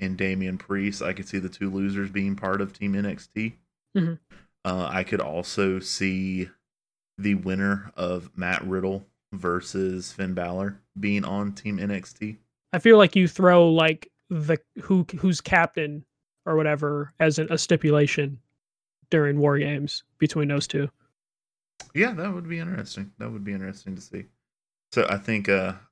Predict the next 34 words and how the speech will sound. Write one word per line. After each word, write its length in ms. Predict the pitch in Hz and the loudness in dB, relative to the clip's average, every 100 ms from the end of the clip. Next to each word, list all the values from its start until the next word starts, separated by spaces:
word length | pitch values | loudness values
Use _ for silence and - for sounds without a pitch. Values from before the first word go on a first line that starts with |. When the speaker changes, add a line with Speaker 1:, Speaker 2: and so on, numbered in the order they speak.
| - | -10
Speaker 1:
I 60 | |
think 240 | 101 113 95 | -4 -2 0
that 240 | 92 90 | 0 0
could 180 | 98 87 | -2 -4
be 300 | 90 87 85 _ | -4 -8 -10 _
very, 600 | - 92 98 95 95 85 - | -14 -2 0 0 -2 -6 -12
very 560 | 92 90 95 95 90 87 | -16 -8 -2 0 0 -4
intriguing 560 | 87 90 92 90 87 87 | -6 -8 -8 -8 -8 -12
to 80 | |
see 160 | 90 87 | -12 -10
what 140 | 82 80 | -10 -12
happens 400 | 76 _ 76 - | -20 _ -20 -18
there. 200 | 76 - - _ _ - | -16 -14 -16 _ _ -2
Speaker 2:
Holding 280 | - 165 160 | 6 6 8
out 220 | 156 - | 4 2
for 420 | - 160 156 143 - _ _ _ | 4 6 6 4 -2 _ _ _
Velveteen 480 | 175 160 156 - 165 | 6 8 8 6 4
Dream 320 | 151 160 151 151 | 6 6 6 6
to 160 | 156 147 | 4 4
come 140 | - 165 | 4 6
back 260 | 156 - | 4 2
for 160 | - 156 | 2 4
War 220 | 156 160 | 8 8
Games 300 | 165 165 151 | 6 4 2
and 100 | 151 | -2
then 100 | 143 | -4
come 200 | - 156 | -4 -2
back 240 | 147 147 | -2 -4
for 180 | - 156 | -6 -8
Sunday. 420 | 139 156 143 147 143 _ _ _ _ _ _ _ _ _ | -6 -6 -4 -8 -10 _ _ _ _ _ _ _ _ _
Speaker 1:
That 180 | 92 80 | -6 -4
would 100 | 90 | -4
be 80 | 90 | -4
nice. 200 | 90 90 | -6 -8